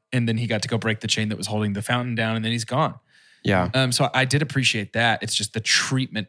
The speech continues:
Speaker 1: of him as a character, as a Native American man, I don't appreciate. I don't
Speaker 2: The
Speaker 1: like.
Speaker 2: more that I'm, I'm hearing this, I think it's convincing me that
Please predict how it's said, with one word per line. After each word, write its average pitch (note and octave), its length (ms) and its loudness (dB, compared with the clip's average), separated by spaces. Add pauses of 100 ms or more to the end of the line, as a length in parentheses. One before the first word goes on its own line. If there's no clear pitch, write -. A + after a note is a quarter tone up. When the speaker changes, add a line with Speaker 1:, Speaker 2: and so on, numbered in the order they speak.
Speaker 1:
of G#2+ 200 0
him G#2 180 -6
as G#2+ 280 -2
a G#2+ 60 -8
character, G#2 520 -4
as A2+ 220 0
a A2 80 0
Native G#2+ 280 -2
American G2+ 480 -4
man, G2+ 400 0 (880)
I G#2+ 80 2
don't F#2+ 240 0
appreciate. - 560 -6
I G2+ 60 -4
don't F#2+ 120 -6
Speaker 2:
The A2+ 60 0
Speaker 1:
like. A2+ 60 2
Speaker 2:
more B2+ 160 2
that C#3+ 100 0
I'm, G#2+ 280 0
I'm G#2+ 160 0
hearing G2+ 500 0
this, F#2+ 260 0
I F#2+ 60 0
think F#2+ 240 -2
it's F2+ 160 -4
convincing F#2 560 0
me F2+ 100 2
that F2+ 200 -2